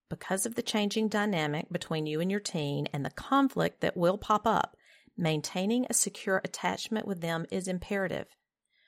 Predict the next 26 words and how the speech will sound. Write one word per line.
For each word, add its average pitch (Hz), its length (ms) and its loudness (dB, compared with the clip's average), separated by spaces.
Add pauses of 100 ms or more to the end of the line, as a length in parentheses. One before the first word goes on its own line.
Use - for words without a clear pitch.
(240)
This 202 200 6
concept 208 760 2
of 151 80 2
attachment - 720 -4
is 165 240 0
over 175 240 2
fifty 165 320 -2
years 139 280 -2
old, 92 380 0 (480)
and 170 140 2
it - 100 -4
describes 196 680 4
the 151 160 0
fundamental 202 640 2
bond 160 340 0
between 156 400 -4
babies 160 580 -2
and 190 140 0
their 208 80 0
parents - 640 -6 (240)
that 165 160 0
is 160 180 2
essential 170 440 2
for 175 160 -6
their 156 160 -4
survival. 202 760 -2